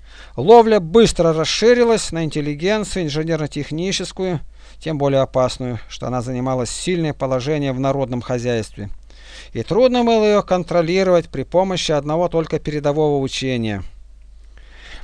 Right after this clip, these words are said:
Прояснилось теперь, что ошибкой был судебный процесс в защиту Ольденбергера, а хороший там центрик сколачивался, и поспешным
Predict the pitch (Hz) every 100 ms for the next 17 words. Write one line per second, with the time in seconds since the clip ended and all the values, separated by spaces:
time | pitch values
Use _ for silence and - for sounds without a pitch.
0 | - 180 214 - 269 285 214 - 147 -
1 | 123 92 - - 139 131 - 269 254 -
2 | 220 180 220 - 185 185 214 202 175 175
3 | 170 196 202 147 156 - 214 208 202 196
4 | - 185 208 185 170 160 147 139 117 120
5 | 107 - - - - - - - 185 196
6 | 214 254 - 139 151 139 - 156 156 -
7 | 120 - - 135 135 - 110 107 - -
8 | - - - - - - - 170 160 147
9 | - 214 240 - 220